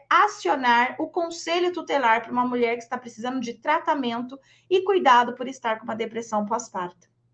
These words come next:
tá? E, infelizmente, existem profissionais, né, que ameaçam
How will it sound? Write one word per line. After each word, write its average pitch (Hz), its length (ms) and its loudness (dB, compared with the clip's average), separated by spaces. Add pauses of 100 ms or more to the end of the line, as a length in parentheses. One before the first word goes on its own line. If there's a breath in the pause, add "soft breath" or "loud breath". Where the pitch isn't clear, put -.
(160)
tá? 214 280 -2 (400 loud breath)
E, 294 120 -2
infelizmente, 277 720 -2
existem 254 360 -6
profissionais, 254 1120 2 (220)
né, 247 320 2 (240 loud breath)
que 294 160 4
ameaçam 262 1000 6